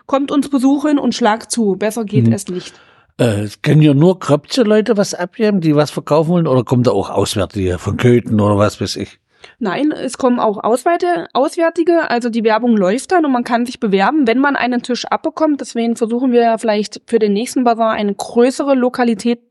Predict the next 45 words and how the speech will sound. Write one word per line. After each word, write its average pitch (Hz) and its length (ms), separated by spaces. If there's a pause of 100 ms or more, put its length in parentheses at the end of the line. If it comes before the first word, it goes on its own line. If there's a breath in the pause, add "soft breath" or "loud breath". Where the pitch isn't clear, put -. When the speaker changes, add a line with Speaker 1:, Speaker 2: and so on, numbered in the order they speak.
Speaker 1:
zu - 140
bekommen. 214 480 (600 loud breath)
Und 240 120
man 220 140
kann 226 180
sich 233 160
bewerben 202 460
auf - 180
einen 311 320
Tisch, 370 300
bekommt 247 340
eine 220 220
Nummer 302 340 (400 loud breath)
und 240 240
dann, 220 240
äh, 226 320
macht 226 220
man 254 120
eine 240 60
kurze 208 260
Rücksprache, 262 580
wie 233 60
es 120 120
Speaker 2:
Mhm. 202 80
Speaker 1:
läuft. 214 360
Und 254 340
das 240 120
kann 220 200
auch - 100
ein 220 100
Köthner 262 340
sein, 254 380
es 233 220
können 233 280
Aachener 214 460
sein, 214 380
es - 160
können 214 400
also 202 240
von - 160
Speaker 2:
Also 135 160
kann 139 140
Speaker 1:
überall. 127 100
Speaker 2:
sich 113 80
hier 127 220